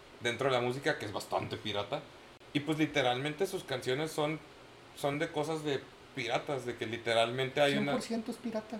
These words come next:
Speaker 1: Sí, o sea, literalmente... Bueno, por ejemplo, está Drink,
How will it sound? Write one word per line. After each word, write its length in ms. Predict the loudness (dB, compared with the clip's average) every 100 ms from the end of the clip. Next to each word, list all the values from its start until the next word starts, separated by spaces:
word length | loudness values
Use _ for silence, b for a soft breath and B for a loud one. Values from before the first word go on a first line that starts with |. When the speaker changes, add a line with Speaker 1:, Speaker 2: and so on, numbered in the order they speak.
| -8
Speaker 1:
Sí, 220 | 0 0 2
o 80 |
sea, 320 | 4 6 8 6
literalmente... 1160 | 2 0 4 4 4 -2 0 0 2 2 0 -4 -8
Bueno, 200 | -2 0
por 100 | 2
ejemplo, 160 | 0 0
está 160 | 0 0
Drink, 240 | 2 0